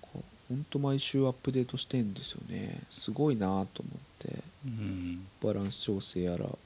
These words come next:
Speaker 1: 新しいカードやら、ウィークリーパッチっつって、
Speaker 2: うん。
Speaker 1: なんかもう十七回ぐらい発売してからもやってるんですけど、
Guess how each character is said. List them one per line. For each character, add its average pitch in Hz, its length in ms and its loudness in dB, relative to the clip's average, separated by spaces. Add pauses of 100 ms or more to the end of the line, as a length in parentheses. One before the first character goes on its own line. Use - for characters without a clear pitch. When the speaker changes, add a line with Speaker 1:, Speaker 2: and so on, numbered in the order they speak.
(160)
Speaker 1:
新 98 200 2
し - 160 -4 (100)
い - 60 -4 (340)
カ 98 140 2
ー 87 80 4
ド 85 120 0
や 85 120 0
ら、 - 120 -6 (640)
ウ - 40 4
ィ 131 120 8
ー 127 60 0
ク 127 140 6
リ 120 200 10
ー - 60 4
パ 110 120 2
ッ 110 60 -2 (120)
チ - 140 -4
っ - 20 -6 (120)
つ - 180 -12 (180)
っ - 40 -4
て、 - 140 -4 (280)
Speaker 2:
う 117 40 0
ん。 98 340 0
Speaker 1:
な 98 80 -2
ん 101 60 -2
か 95 140 -4
も 95 200 0
う 90 40 0
十 104 280 0
七 104 200 0
回 98 300 2
ぐ 101 120 2
ら 85 100 0
い - 60 -2
発 131 260 -6
売 - 180 -2
し - 80 -8
て - 100 -6
か - 140 -6
ら - 100 -4
も - 180 -8 (320)
や - 100 -4
っ 87 40 -2
て - 200 -2
る 95 80 2
ん 85 80 0
で - 100 -12
す - 120 -8
け - 60 -12
ど、 - 120 -16